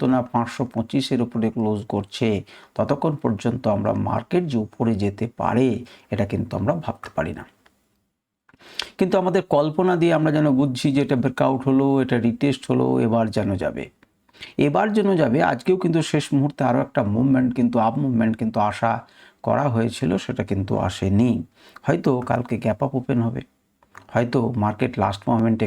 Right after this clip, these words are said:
খারাপ হয়ে গেছে, গ্যাপ ডাউন ওপেন হবে। আপনি এই চক্করে গিয়ে পড়বেন না। আপনি যদি অপশন ট্রেডিং করেন তাহলে খুব ক্লিয়ার কাট সিদ্ধান্ত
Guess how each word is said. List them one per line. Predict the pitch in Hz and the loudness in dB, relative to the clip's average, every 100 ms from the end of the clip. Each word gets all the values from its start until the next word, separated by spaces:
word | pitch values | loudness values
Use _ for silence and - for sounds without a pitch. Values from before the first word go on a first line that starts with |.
| 101 | -2
খারাপ | - 139 143 | -2 -2 0
হয়ে | 135 131 | -2 -2
গেছে, | 123 - | -4 -4
গ্যাপ | - 98 | -4 -2
ডাউন | 120 147 135 | 0 0 0
ওপেন | 135 127 | 0 -2
হবে। | 127 170 _ - - - - | -2 -8 _ -20 -4 0 0
আপনি | - 240 240 | 2 2 4
এই | 214 - | 2 0
চক্করে | 151 - 127 113 104 | -2 0 -2 -2 0
গিয়ে | 107 101 | -2 0
পড়বেন | 101 90 - - | -4 -4 -4 -6
না। | - _ _ _ - - 107 | -10 _ _ _ -18 -2 -2
আপনি | - 143 | 2 2
যদি | 131 123 101 | 2 2 -2
অপশন | - 143 135 | -2 -2 -2
ট্রেডিং | 117 104 101 107 | -2 -2 -4 -2
করেন | 101 147 185 | 0 0 0
তাহলে | 143 147 - | -2 -2 -2
খুব | 277 311 - | -2 -2 -2
ক্লিয়ার | 196 220 240 233 | 2 2 2 0
কাট | - - | -2 -2
সিদ্ধান্ত | 120 110 120 113 | -6 -2 0 2